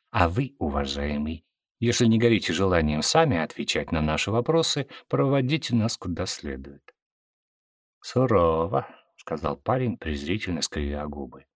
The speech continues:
"Ты, Зверев, где их выкопал?" "Ладно, ждите пока, сейчас созвонюсь".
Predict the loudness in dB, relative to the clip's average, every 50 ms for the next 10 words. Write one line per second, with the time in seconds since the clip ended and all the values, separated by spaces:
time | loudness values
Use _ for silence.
0 | _ _ _ _ _ _ _ _ _ _ _ _ -4 -2 0 2 2 2 2 2
1 | 2 2 0 2 2 2 2 2 0 0 -2 -2 -2 -2 -6 -8 -8 -18 -20 -20
2 | -20 -20 _ _ _ _ _ _ _ _ _ _ _ _ _ _ _ _ _ _
3 | 2 4 6 6 4 4 2 0 -2 -2 -4 -4 -4 -4 -4 -6 -10 -8 -8 -8
4 | -6 -8 -10 -10 -10 -14 -14 _ -4 -4 -2 0 0 0 0 -2 -2 -2 -2 0
5 | 0 0 0 0 -2 -2 -4 -8 -12 -12 -14